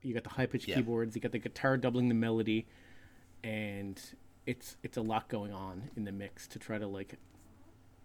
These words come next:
Speaker 1: I don't know. I, I understand what you're talking about because on some of the straight up more, like, rock or metal songs,
Speaker 2: Yeah.
Speaker 1: where you just wanna hear the riff and some space to, like, let the riff kind of breathe, you know what I mean? So you can hear the guitar.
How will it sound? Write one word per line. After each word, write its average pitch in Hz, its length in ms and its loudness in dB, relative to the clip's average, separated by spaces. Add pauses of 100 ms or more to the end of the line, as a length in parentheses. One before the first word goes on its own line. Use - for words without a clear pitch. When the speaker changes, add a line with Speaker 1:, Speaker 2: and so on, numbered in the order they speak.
(640)
Speaker 1:
I 139 100 -6
don't 131 120 2
know. 113 200 2
I, 156 240 10
I - 40 10
understand 175 520 8
what 147 60 6
you're 139 60 4
talking 120 220 4
about 113 120 4
because 113 180 0
on 113 140 4
some 139 180 4
of 139 80 6
the 120 140 6 (140)
straight 117 380 2
up 113 140 0
more, 113 220 2
like, 107 160 0
rock 104 360 -2
or 110 100 -4
metal 107 260 0
songs, 123 520 -4 (520)
Speaker 2:
Yeah. 90 280 -4 (100)
Speaker 1:
where 143 160 8
you 127 100 12
just 131 160 4
wanna 135 140 6
hear 127 120 4
the 117 80 4
riff 113 300 4
and 113 80 0
some 120 140 0
space - 680 2
to, 135 100 0
like, 104 200 -2
let 113 120 -2
the 104 120 -4 (180)
riff 113 340 -4
kind 127 180 -4
of 107 180 -12
breathe, 123 420 2
you 156 100 2
know 139 60 6
what 143 80 6
I - 20 8
mean? 156 140 6
So 147 100 2
you 120 60 2
can 120 100 2
hear 127 220 2
the 131 80 2
guitar. 139 400 0